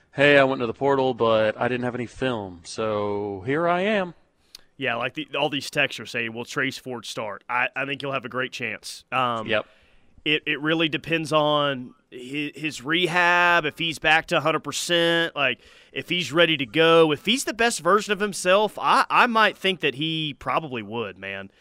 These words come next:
Speaker 2: Because the best version of himself, we've seen it. It's, it's been, it was pretty good at O S U.
Speaker 1: Yeah, I mean, at, at his high end, if he's truly healthy, if he's truly healthy, then absolutely.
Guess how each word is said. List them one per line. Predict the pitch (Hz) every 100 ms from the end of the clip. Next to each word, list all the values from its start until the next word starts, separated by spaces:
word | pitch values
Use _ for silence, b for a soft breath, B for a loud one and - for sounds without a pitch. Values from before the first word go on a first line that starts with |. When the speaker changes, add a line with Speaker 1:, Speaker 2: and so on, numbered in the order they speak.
| b b -
Speaker 2:
Because | 151 156
the | 135
best | 170 214
version | 196 196 123
of | 135
himself, | 151 151 - 151 131 117
we've | 156 156
seen | - 175 180
it. | 190 196
It's, | 151 165 - -
it's | 156
been, | - 190
it | 180
was | 208
pretty | - 220
good | 165 165
at | 131
O | 120
S | 104 -
U. | 98 87 _ _ _ _ _ _ _ _ _ - _ _ _ _
Speaker 1:
Yeah, | - 170 214 - 131
I |
mean, | 143 156 160 165 - - -
at, | 139 156
at | 147
his | 127
high | - 143 127
end, | 151 107
if | 98
he's | 135 -
truly | - 180 180 107
healthy, | 117 120 208 214 - _ _ _ _ _ _
if | - 123
he's | 117
truly | - 202 202 151
healthy, | 131 113 95
then | 92 107 98 90 - - -
absolutely. | 120 107 113 98 90 82